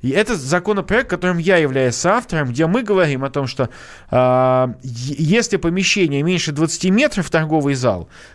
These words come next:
а, то тогда продавать алкоголь там нельзя. А это ж для чего сделано? Куча есть алкомаркетов всяких, не буду перечислять их названия,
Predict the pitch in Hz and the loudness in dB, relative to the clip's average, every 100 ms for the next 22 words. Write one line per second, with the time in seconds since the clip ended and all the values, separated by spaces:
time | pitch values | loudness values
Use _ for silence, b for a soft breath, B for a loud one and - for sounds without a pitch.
0 | B 117 131 123 123 196 202 185 165 254 | B 2 4 2 0 0 0 0 0 0
1 | 254 180 175 220 165 151 160 202 175 170 | 0 -2 0 0 -2 -2 -2 0 0 0
2 | 185 165 135 - 143 196 214 151 180 226 | -2 0 0 2 0 2 -2 -2 -4 0
3 | 214 175 143 113 104 107 - 269 220 160 | 0 0 0 0 -2 -6 0 0 0 0
4 | 185 180 - 180 196 180 165 208 254 175 | 0 -2 0 2 2 0 -2 0 -2 -4
5 | 151 117 - 135 127 117 - - - - | -6 -6 -2 -4 -2 -4 -6 -20 -20 -20
6 | - - 196 220 196 170 147 151 170 156 | -8 2 2 4 0 0 0 -2 -2 0
7 | 131 110 139 147 226 269 131 | -2 -4 -6 -2 0 0 -2